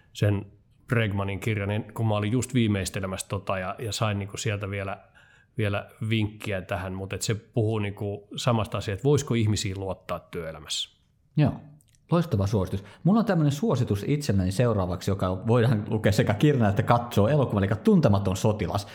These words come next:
Speaker 2: Ja lukekaapas Tuntematonta sotilasta johtamisen näkökulmasta. Minkälaisia eri johtajuuden prototyyppejä sieltä löytyy? Ja erityisesti mä ke-, suosittelisin, että keskittykää Koskelan hahmoon.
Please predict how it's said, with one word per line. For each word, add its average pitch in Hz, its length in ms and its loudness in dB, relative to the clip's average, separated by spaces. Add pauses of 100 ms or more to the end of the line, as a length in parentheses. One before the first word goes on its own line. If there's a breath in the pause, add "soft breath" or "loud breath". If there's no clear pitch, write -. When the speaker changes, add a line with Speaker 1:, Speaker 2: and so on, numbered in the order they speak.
(140 loud breath)
Speaker 2:
Ja 123 80 4
lukekaapas 196 520 2
Tuntematonta 101 680 0
sotilasta 117 420 -2
johtamisen 101 540 0
näkökulmasta. 98 560 -2
Minkälaisia 139 720 0
eri 147 640 2
johtajuuden 92 680 2
prototyyppejä 95 720 -2
sieltä 90 400 0
löytyy? 95 580 -4 (280 loud breath)
Ja - 80 0
erityisesti 220 340 2
mä 117 80 2
ke-, 131 340 -4
suosittelisin, 117 500 2
että 101 80 -4
keskittykää 110 680 0
Koskelan 92 500 2
hahmoon. 95 640 0